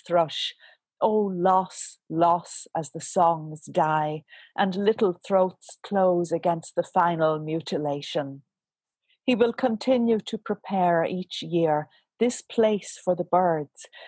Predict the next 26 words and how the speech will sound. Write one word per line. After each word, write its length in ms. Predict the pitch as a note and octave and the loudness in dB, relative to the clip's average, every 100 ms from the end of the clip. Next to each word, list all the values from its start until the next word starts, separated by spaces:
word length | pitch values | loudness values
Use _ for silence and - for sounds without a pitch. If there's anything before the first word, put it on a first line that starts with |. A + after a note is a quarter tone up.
| - | -4
and 160 | - A3 | -2 -2
surely 540 | - - B3+ B3+ A3+ | -2 2 4 4 4
a 140 | G3 F3 | 2 0
man 480 | F3 F#3 F#3+ F3+ F3 | 2 2 2 -2 -6
can 300 | - E3 D3 | -6 -6 -4
beat 240 | G#3 G#3 - | -2 -2 -6
his 220 | F#3 - | -10 -10
chest 520 | - - F3+ E3+ - - | -8 -2 -2 -4 -8 -8
and 220 | E3 - | -8 -10
cry 380 | - - G3+ F#3+ | -6 0 2 4
out 200 | D#3+ E3 _ | 2 0 _
to 100 | - | -10
his 260 | E3 E3+ D#3 | -4 -4 -4
neighbour, 580 | D#3+ E3 E3 E3 C#3 - _ _ - - | -6 -4 -2 -2 -4 -6 _ _ -20 -6
'Let 240 | G#3 A3 A3 | 0 2 2
us 160 | G3+ | -2
bellow 520 | E3+ D#3+ G3 G3 F#3 F3 | -6 -2 0 2 2 0
in 260 | E3 D#3 | -2 -6
rage, 640 | D#3 E3 E3 E3 D3+ - - _ - | -4 -2 0 -2 -8 -14 -18 _ -2
let 220 | F3+ F#3+ | 0 2
us 180 | F#3+ D#3+ | 0 -4
bellow 540 | D3 G3 F#3 F#3 E3 | -4 0 2 2 2
in 180 | D#3+ D#3 | 0 -4
sorrow, 640 | D#3 - F3 D#3+ D3+ C#3+ _ _ _ | -6 -2 0 2 0 -4 _ _ _
let 240 | G3+ A3 G#3+ | 0 2 2
us 200 | G3 | -2